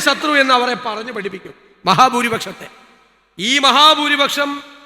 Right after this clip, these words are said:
തെറ്റിദ്ധാരണകൾ കൊണ്ട് ഇവരാണ് തങ്ങളുടെ ശത്രുക്കൾ എന്ന് കരുതി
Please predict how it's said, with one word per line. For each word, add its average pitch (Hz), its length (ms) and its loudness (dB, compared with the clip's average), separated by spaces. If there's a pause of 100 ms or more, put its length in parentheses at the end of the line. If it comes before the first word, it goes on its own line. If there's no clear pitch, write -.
(340)
തെറ്റിദ്ധാരണകൾ 277 880 2
കൊണ്ട് 262 240 2 (460)
ഇവരാണ് 330 540 6
തങ്ങളുടെ 277 400 2
ശത്രുക്കൾ 269 460 0
എന്ന് 254 180 0
കരുതി 240 300 2